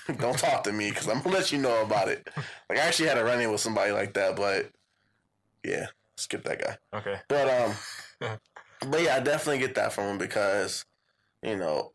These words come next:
Speaker 2: I'm not gonna, and I've actually learned how to not really judge people based on what they look like or not.
Speaker 1: Yep.
Speaker 2: But I only judge people based on what their actions are
Speaker 1: Yep.
Speaker 2: and, you know, how they treat people.
Speaker 1: Mm-hmm.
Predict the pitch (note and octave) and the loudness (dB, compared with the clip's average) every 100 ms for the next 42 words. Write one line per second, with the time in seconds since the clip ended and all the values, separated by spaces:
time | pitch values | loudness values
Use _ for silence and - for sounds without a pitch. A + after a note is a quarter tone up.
0 | - A#2+ C3+ A#2 G#2+ A#2 A2+ G2+ F#2 A2 | 0 2 2 2 2 2 0 2 0 -2
1 | - B2+ C3+ C#3 C#3 D#3 E3+ C#3 A2+ G#2+ | -2 2 2 2 2 2 2 2 2 2
2 | G#2+ G2+ G2+ F#2 - - F2+ F#2 - F2+ | 2 2 2 0 -2 -4 -4 -2 0 0
3 | F2+ A2 G#2+ G2+ G#2 - G2 G2+ - F#2+ | 0 -4 -2 -2 -2 0 0 0 0 0
4 | F2+ - _ - - - E2+ G#2 G#2 A2+ | 0 -4 _ -16 -14 -4 -2 0 2 2
5 | A#2+ B2 C3+ D3 - _ - F2 - _ | 0 2 2 0 -4 _ -12 -12 -12 _
6 | _ - G2+ A2 A2+ G#2+ G2+ - G2+ G2 | _ -2 0 2 0 0 0 0 -6 -2
7 | F2+ G#2 - F#2+ F#2+ F2 - - - G#1 | -2 -2 -2 -2 -2 -2 0 -2 -2 -6
8 | - - - _ _ _ _ _ _ - | -4 -6 -8 _ _ _ _ _ _ -16
9 | - _ - F2+ E2+ E2 D2+ C#2+ - - | -16 _ -4 -2 0 0 0 -2 -6 -8
10 | F#2 D#2+ G2+ F2 E2+ - E2 - - - | -2 0 2 0 -2 -4 -6 -10 -12 -14
11 | - - G2 | -14 -12 -10